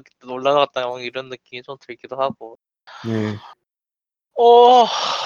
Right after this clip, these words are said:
Speaker 1: 그거, 그, 근데 또 이제 문제가 없던 거 아니-, 배터리가 너무 낮더라고요.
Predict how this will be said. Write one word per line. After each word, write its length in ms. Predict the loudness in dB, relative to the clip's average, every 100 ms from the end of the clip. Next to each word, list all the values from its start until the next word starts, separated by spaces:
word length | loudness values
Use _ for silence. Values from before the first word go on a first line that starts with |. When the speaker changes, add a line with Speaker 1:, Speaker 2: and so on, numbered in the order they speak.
| -12 -16 -20 _ _ _
Speaker 1:
그거, 1500 | -8 -6 -4 -2 0 2 2 2 4 4 6 8 8 8 4 -6 _ -20
그, 360 | -16 -16 -18 -20
근데 300 | -10 -6 -6
또 200 | -8 -12
이제 220 | -12 -16 -16 -20 _ _ _ -20
문제가 300 | -10 -2 0
없던 280 | 0 -4 -4
거 80 | -2
아니-, 200 | -2 -6 _ -6
배터리가 420 | -4 0 2 2
너무 260 | 2 2 4
낮더라고요. 640 | 4 4 2 2 -2 -8